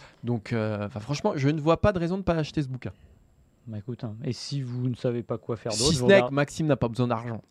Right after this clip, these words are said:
Speaker 1: parce
Speaker 2: Ouais.
Speaker 1: que Maxime
Speaker 2: Bah,
Speaker 1: est
Speaker 2: alors, bon, je vais pas me plaindre ici, mais c'est vrai que c'est pas un mon-, c'est pas, écrire un livre ne rapporte pas d'argent.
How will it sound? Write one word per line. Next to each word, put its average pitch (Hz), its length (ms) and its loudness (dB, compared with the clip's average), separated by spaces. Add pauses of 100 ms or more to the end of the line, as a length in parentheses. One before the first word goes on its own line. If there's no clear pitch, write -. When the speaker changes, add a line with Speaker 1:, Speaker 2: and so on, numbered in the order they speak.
(120)
Speaker 1:
parce 110 120 -2
Speaker 2:
Ouais. 117 120 2
Speaker 1:
que 113 40 -2
Maxime 131 320 4
Speaker 2:
Bah, 113 60 0
Speaker 1:
est 101 240 -4
Speaker 2:
alors, 135 220 2 (440)
bon, 117 260 -6
je 104 80 -10
vais 104 80 -12
pas 127 140 -2
me 117 60 -6
plaindre 127 220 -4
ici, 202 220 -4
mais 131 220 -4
c'est - 180 -10
vrai 180 80 -4
que - 80 -18
c'est 147 100 -6
pas 190 140 -2
un 175 140 0
mon-, 170 220 2
c'est - 200 -8
pas, - 180 -8
écrire 190 240 0
un 170 60 6
livre 208 160 2
ne 170 80 2
rapporte 143 320 0
pas - 100 -2
d'argent. 123 280 -6